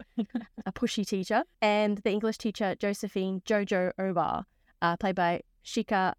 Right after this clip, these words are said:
Ikogwe, um, who is forced to take this sluts class with the students. Darren Rivers, James Mudgews, sleeps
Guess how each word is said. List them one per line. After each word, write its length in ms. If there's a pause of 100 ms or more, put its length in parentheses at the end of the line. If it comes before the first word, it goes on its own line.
Ikogwe, 500 (240)
um, 280
who 440 (220)
is 180
forced 360
to 340
take 320
this 260
sluts 400
class 460
with 120
the 60
students. 480 (200)
Darren 320
Rivers, 520
James 380
Mudgews, 640 (300)
sleeps 640